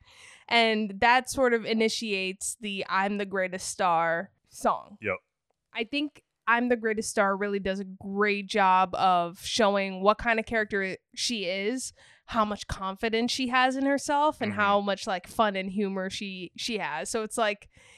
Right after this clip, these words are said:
Speaker 1: even though she knows people are telling her no, she's still positive about it.
Speaker 2: Yeah.
Speaker 1: Which is really fun. And
Speaker 2: It's
Speaker 1: it's, it's heartfelt at the same time.
Speaker 2: Yeah, yeah. It's like a continuation of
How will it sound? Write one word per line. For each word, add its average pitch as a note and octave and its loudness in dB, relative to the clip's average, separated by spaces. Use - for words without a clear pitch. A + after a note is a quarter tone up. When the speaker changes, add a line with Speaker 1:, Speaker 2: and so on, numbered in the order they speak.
Speaker 1:
even D4 6
though D#4 8
she - 2
knows A#3 6
people B3 0
are G#3+ 4
telling G#3+ -2
her G3+ -2
no, F3+ 4
she's - 4
still A#3 4
positive F3 2
about C3 -6
it. A2+ -8
Speaker 2:
Yeah. F2+ 0
Speaker 1:
Which G#3+ -2
is G#3 -2
really F#3+ -6
fun. D#3+ -6
And A3 2
Speaker 2:
It's B3+ 2
Speaker 1:
it's, D4+ 0
it's - 0
heartfelt F#4+ 8
at D#4+ -4
the E4 -4
same D#4 -4
time. D#4 -6
Speaker 2:
Yeah, F#2 4
yeah. F#2+ -4
It's E2+ -10
like B2+ 2
a A#2+ 2
continuation G#2+ -2
of F#2 -4